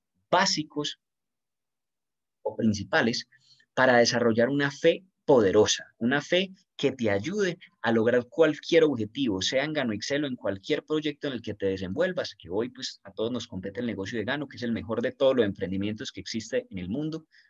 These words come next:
¿sí? Y terminamos el entrenamiento. Entonces,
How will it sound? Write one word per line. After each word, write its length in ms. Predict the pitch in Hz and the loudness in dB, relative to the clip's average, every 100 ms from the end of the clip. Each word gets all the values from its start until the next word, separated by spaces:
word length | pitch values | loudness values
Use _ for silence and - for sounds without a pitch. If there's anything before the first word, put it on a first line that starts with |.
| _ _ | _ _
¿sí? 220 | 131 - _ _ _ _ _ _ _ _ _ _ _ _ _ | -18 -18 _ _ _ _ _ _ _ _ _ _ _ _ _
Y 60 | |
terminamos 500 | - 123 104 95 101 | -2 0 -2 -2 -4
el 100 | 95 | -4
entrenamiento. 540 | 82 82 73 73 - _ | -6 -8 -12 -14 -18 _
Entonces, 380 | _ 208 247 | _ 0 0